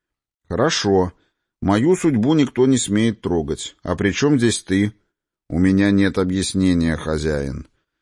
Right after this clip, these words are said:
Творцы заложили в меня установки, которым я подчиняюсь. Одна из этих установок гласит: владелец артефакта должен уметь сопротивляться Мойрам.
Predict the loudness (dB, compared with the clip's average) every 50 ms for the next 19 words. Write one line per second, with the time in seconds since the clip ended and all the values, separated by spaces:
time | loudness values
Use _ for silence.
0 | _ _ _ -4 0 2 2 2 0 0 0 2 2 2 2 2 2 2 2 2
1 | 2 2 2 4 4 4 2 2 2 2 2 2 2 2 0 0 -2 -4 -4 -2
2 | 0 0 2 0 0 -2 -4 -8 -8 -6 -4 -6 -4 -2 0 0 0 2 2 0
3 | 0 0 -2 -2 -6 -6 -6 -4 -2 0 0 0 0 -2 -4 -8 -12 -12 -14 -16
4 | -16 -18 _ _ _ _ _ _ _ _ _ _ -4 -2 0 2 2 2 2 2
5 | 2 2 2 4 2 2 2 -2 -4 -2 -2 -4 -2 -2 0 0 2 2 2 4
6 | 2 2 2 0 0 2 2 2 2 2 0 -2 -4 -4 -6 -8 -10 -20 _ -14
7 | -6 -2 0 2 2 2 2 2 2 2 2 2 2 0 -2 -2 -2 -2 -2 -4
8 | -2 0 2 2 2 2 0 -2 -2 0 2 2 2 4 4 2 2 2 2 2
9 | 2 2 2 2 0 -2 -2 -2 -2 0 -2 0 0 0 0 2 2 4 2 2
10 | 0 -2 0 0 2 4 4 4 2 0 0 -4 -6 -10 -12